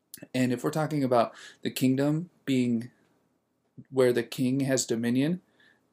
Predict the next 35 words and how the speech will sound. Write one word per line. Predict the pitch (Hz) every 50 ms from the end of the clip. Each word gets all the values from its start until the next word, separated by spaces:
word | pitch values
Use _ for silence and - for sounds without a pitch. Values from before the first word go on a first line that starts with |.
| _ -
again, | 135 131 165 180 180 156 139 - -
that, | 143 147 147 143 - _ _ _ _ -
that's | 143 147 - - -
you. | 180 208 220 156 - - - -
Jesus | 110 - 147 165 160 180 175 -
<laughs> | -
has | 180 165 139
dominion | - - 175 160 160 156 151 147 143 135 - _ _ _ _ _ _ _ -
in | 160 156 147 139
you. | 131 127 131 165 214 220 165 - - - _ _ _ _ _ _ _ _ _ _ _ _ _ _ _ _ _ _ _ -
Okay? | 147 135 127 - 139 131 143 170
He | 180 - 175 151
rules | 139 131 139 165 180 170 143 147 143 -
and | - 135 143 143
reigns | 156 151 147 147 151 170 175 - - - _ - - _ _ _
in | - 139 175 185 180
you | 151 135 123 123 123 139 156 - _ _ 139
and | 147 147 135 -
through | - 147 165 185 180
you | 156 120 110 110 113 - - - - - _ -
and | 147 147 143
as | - 160 190 208 180 139 - -
you. | - - - _ _ _ _ _ - _ _
He | - - - 208 233 226 196
is | 165 147 - -
the | - 131
king, | 131 - - 214 226 208 160 127 113 120 135 - _ - - _ -
and | - 139 143 143
then | 139 139 139
as | - - 139 143 139 -
he | 160 151
operates | - 139 135 135 - 139 135 131 127 - -
through | - - 131 131 120
us, | - 170 180 170 143 135 - -
that's | - - 135 135 135 - - - -